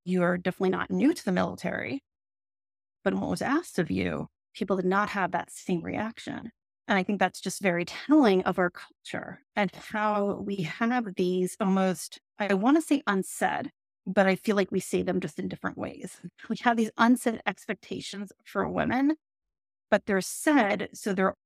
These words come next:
always in a conflict of each other. We wanna be independent.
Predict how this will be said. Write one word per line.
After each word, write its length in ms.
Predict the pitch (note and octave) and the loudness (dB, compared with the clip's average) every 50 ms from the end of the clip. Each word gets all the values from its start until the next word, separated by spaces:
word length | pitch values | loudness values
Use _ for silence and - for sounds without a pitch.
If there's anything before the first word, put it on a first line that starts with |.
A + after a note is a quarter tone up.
| _ _ _ _ _ _ - | _ _ _ _ _ _ 0
always 340 | G#3+ G3+ G3+ G3+ A3 G3+ A3 | 2 2 4 4 2 2 2
in 60 | F#3+ | 0
a 60 | F#3 | 0
conflict 600 | - - - - G3+ F#3 F3+ - - - - - | -2 -4 -6 0 0 0 2 2 -2 -4 -4 -4
of 120 | E3 D3+ | -10 -8
each 200 | D#3+ D3 D3 - | -8 -12 -12 -10
other. 500 | - - - - - _ _ - - - _ _ _ _ _ _ _ _ _ - | -14 -14 -14 -16 -20 _ _ -18 -18 -18 _ _ _ _ _ _ _ _ _ -2
We 100 | - G#3+ | 0 4
wanna 280 | G3 A3 A3+ A#3+ A#3+ A#3+ | 6 8 8 8 6 6
be 280 | A3 A3 G3 F#3+ - - | 4 4 2 2 2 0
independent. 920 | - G3+ F#3 F#3 F3+ - - - - G3+ F#3+ F#3+ E3 E3 - D3 - - | 0 0 0 0 -2 -4 -10 -6 -4 -2 0 0 -2 -2 -4 -10 -12 -16